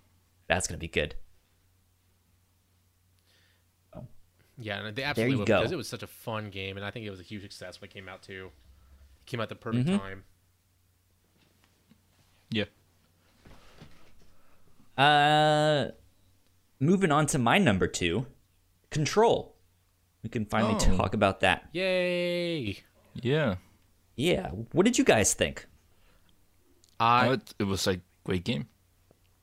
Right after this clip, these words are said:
Speaker 2: I absolutely loved it.
Speaker 3: Yeah.
Speaker 2: I mean, that's why it was my number four pick. I th-
Speaker 3: Yeah.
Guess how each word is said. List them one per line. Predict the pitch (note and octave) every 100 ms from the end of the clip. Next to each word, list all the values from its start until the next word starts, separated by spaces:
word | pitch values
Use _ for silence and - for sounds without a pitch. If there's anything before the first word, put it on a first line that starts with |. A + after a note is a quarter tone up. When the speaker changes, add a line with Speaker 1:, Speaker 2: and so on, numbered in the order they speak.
| _ _ _ -
Speaker 2:
I | A2+ G#2+ B2 -
absolutely | A2 A2 - G#2 G2 G#2 G#2 G#2+
loved | G#2 F#2+ F#2+ F#2
it. | F#2+ - _ _ _ _ _ _ _ _ _ -
Speaker 3:
Yeah. | A2+ G2+ A#2 - _ _
Speaker 2:
I | A2+
mean, | A2
that's | G#2+
why | B2 A#2+
it | A#2+
was | G#2+
my | B2 A#2
number | A2+ A#2 A#2
four | - A#2 B2 F#2+
pick. | - A#2 - - _ _ _ _ _ _ _ _ _ _ _ _ _ _ _ _ _ _ - _ _ _ _ -
I | A#2
th- | - B2
Speaker 3:
Yeah. | G#2+